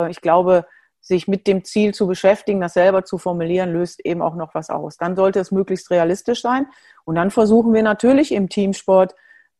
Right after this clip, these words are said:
ein Team zusammenzubringen, wo unterschiedliche Rollen aber auch gefordert sind. Also müssen diese Rollen auch geklärt werden. Das ist ganz wichtig. Und das bedeutet, ich muss permanent kommunizieren. Ich bin permanent im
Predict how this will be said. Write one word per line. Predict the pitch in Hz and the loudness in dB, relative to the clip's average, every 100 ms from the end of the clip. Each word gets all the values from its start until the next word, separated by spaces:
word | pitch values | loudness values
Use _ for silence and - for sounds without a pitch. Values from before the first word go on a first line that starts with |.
| _ - | _ -4
ein | 180 180 | -2 -2
Team | - 202 202 | 0 0 2
zusammenzubringen, | 208 180 180 233 - 214 220 233 233 226 - | 0 2 2 0 0 -2 0 0 0 -4 -6
wo | 185 190 | -2 0
unterschiedliche | 190 208 202 208 196 196 - 185 180 - _ _ | 2 0 0 0 0 -2 0 0 0 -2 _ _
Rollen | 160 185 202 233 | 0 4 4 4
aber | 208 196 185 | 2 4 4
auch | 175 185 - 180 | 4 2 -2 -8
gefordert | 170 - 185 220 240 | -10 0 2 2 2
sind. | 254 254 | 0 0
Also | - 190 190 | -2 -2 0
müssen | 190 196 | -2 -6
diese | 180 | -4
Rollen | 170 175 180 | -2 0 -2
auch | 170 | -10
geklärt | 165 - _ _ - 156 - 185 | -14 -16 _ _ -6 -6 -4 -4
werden. | 208 262 - - | -4 -4 -10 -12
Das | 170 | -12
ist | 170 | -12
ganz | 165 151 | -12 -10
wichtig. | 165 175 262 320 _ _ _ _ _ | -10 -6 -6 -6 _ _ _ _ _
Und | 185 | -8
das | 185 | -6
bedeutet, | 180 180 185 208 214 - | -6 2 4 6 2 0
ich | 180 - - | -8 -8 -8
muss | 190 180 - - - | -6 -6 -12 -20 -4
permanent | 196 202 208 208 202 | -2 0 0 -2 -4
kommunizieren. | 180 170 165 160 - 160 165 | -4 -4 -6 -8 -8 -8 -8
Ich | 151 - | -10 -8
bin | 180 - | -8 -6
permanent | 196 202 220 208 208 - | -2 0 0 0 -4 -4
im | 165 | -6